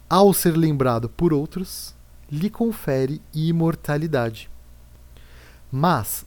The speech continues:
o mais belo e elevado pensamento que podemos gerar, diz Diotima, é aquele que trata da organização da cidade e da família. Aquilo que diz respeito ao social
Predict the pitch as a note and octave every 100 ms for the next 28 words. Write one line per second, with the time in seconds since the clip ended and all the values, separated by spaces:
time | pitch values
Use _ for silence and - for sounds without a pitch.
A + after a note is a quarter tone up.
0 | - C3+ B2 B2 D3 A3 E3+ D3 F#3 G3
1 | F#3 F3 D#3+ B2+ A#2+ A#2+ C3 B2+ C#3+ C3
2 | C3 - - A#2+ A#2+ A2+ A2 C#3+ C#3 F3+
3 | - - - - B2+ A#2 C3 A2+ A#2 D#3
4 | - - C3 C#3+ - - - - - E3+
5 | F#3+ - D3+ C#3+ C#3+ F3 - C3 A#2 -
6 | A#2+ B2 - F#3 G#3 F#3 D3+ D3+ - C3
7 | A#2 - D#3 B2 A#2+ A#2+ - B2+ B2 -
8 | D3 C3 B2+ - - - - - - -
9 | - - - - - - - - A#2+ -
10 | - D#3+ - C#3+ - C3 - - F#3+ -
11 | G#3 F#3 - - C#3+ D#3 D3 - - E3
12 | - - D3+ B2+ G2 G2+